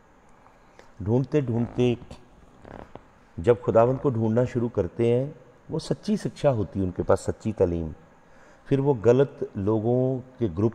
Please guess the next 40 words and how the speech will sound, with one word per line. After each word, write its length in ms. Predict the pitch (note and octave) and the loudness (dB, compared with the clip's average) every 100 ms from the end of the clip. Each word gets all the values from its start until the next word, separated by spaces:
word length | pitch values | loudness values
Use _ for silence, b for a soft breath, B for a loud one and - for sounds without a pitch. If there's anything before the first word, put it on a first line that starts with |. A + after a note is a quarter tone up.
| G#2+ | -2
में 140 | G#2 | -4
चले 260 | F#2 D#2 D2 | -2 -4 -4
जाते 340 | C#2 C#2 D2 | -6 -8 -10
हैं, 200 | C#2 D2 - - b b b | -12 -14 -20 -20 b b b
गलत 500 | E2+ A2 C3 C3+ - - - - | 2 6 6 2 -8 -20 -20 -12
क्रिश्चियन 480 | - A#2 - C#3+ C3 | -4 -4 -2 0 0
बुक्स 300 | F2+ A#2+ - | 0 -2 -2
पढ़ने 340 | - F#2 E2+ E2 | -4 -2 -2 -4
लगते 400 | D#2 - D#2+ D2+ | -6 -6 -6 -6
हैं, 120 | D#2 b b b b - | -8 b b b b -10
गलत 440 | E2+ B2 C3+ - - | 4 4 4 0 2
चर्चेज 420 | A#2+ G#2+ C#3 A#2 | 2 4 0 0
अटेंड 340 | A2 G#2 G#2 | -2 -2 -4
करने 300 | - F2 E2+ | -4 -4 -4
लगते 360 | D2+ D2+ - D#2 | -4 -8 -10 -10
हैं। 120 | D2+ - - - b b b - | -10 -12 -16 -16 b b b 4
पहले 260 | A2+ C3 | 6 6
तो 160 | D3+ D3 | 4 2
वो 160 | C#3 D3 | 2 -2
खुदावंद 460 | - G#2+ A#2 B2 | 2 4 4 0
को 140 | - B2+ - E2+ | -4 -6 -6 -14
ढूंढते 420 | D#2 F#2 F2+ F2 | -8 -4 -4 -2
हैं 80 | G2+ | -2
सच्चे, 300 | F2+ F#2 - | -2 -10 -8
जैसे 280 | D#2+ G#2 A#2 | -2 0 0
अब 60 | G2 | -2
देखें, 380 | G#2 G#2 A#2+ G#2+ B B B - | -2 -2 -2 -4 B B B -4
हम 140 | G2 | -4
तीन 360 | G2 A2+ A2+ A2 | -2 0 2 2
बजे, 260 | G2+ G2 | 0 0
चार 320 | F#2+ A2 G2+ G2+ | 0 2 2 0
बजे 180 | G2 | 0
उठ, 180 | G2 - | -2 -2
उठ 100 | A2 | -10
के 160 | - G2+ | -4 -6
प्रभु 380 | E2+ - A2 A#2+ | -4 -2 -2 -2
को 120 | A#2 | -4
ढूंढ 300 | F2 E2 C2 | -4 -8 -8
रहे 140 | C#2 | -8
हैं। 320 | C2+ - - | -10 -14 -12